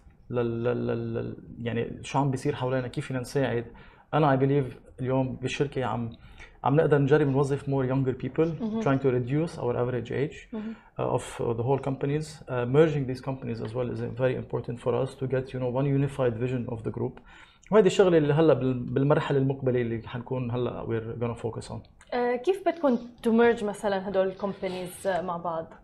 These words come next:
Speaker 1: آه، ليك الكومبانيز كلهم هن أنا بسميهم one formula.
Speaker 2: مهم.
Speaker 1: يعني هي ببلشي من مرحلة تتعاملي مع كونتاكت مع الميرشنت أو مع الكوميرس لتقدري توصلي للعميل. هدول الميرشنتس could be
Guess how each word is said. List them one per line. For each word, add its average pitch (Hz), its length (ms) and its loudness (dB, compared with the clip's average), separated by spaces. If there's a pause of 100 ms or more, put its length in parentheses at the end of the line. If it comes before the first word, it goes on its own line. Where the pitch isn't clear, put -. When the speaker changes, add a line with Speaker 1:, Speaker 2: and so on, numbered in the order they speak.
(100)
Speaker 1:
آه، 147 240 8
ليك 180 180 6
الكومبانيز 247 480 8
كلهم 214 280 10
هن 190 140 2
أنا 185 200 4
بسميهم 156 460 2
one - 40 -8
formula. - 300 -2
Speaker 2:
مهم. 214 300 -2 (220)
Speaker 1:
يعني 123 260 2
هي 147 180 4
ببلشي 139 460 2
من 120 260 -2
مرحلة 131 380 0 (160)
تتعاملي 123 640 2
مع 110 180 -2
كونتاكت 123 540 -6
مع 107 160 -4
الميرشنت 156 680 -2
أو 113 160 -4
مع 104 160 -8
الكوميرس 156 600 -4 (160)
لتقدري 139 380 6
توصلي 131 380 -4
للعميل. 107 400 -8 (600)
هدول 185 340 8
الميرشنتس 156 460 6
could 139 120 0
be 120 140 -6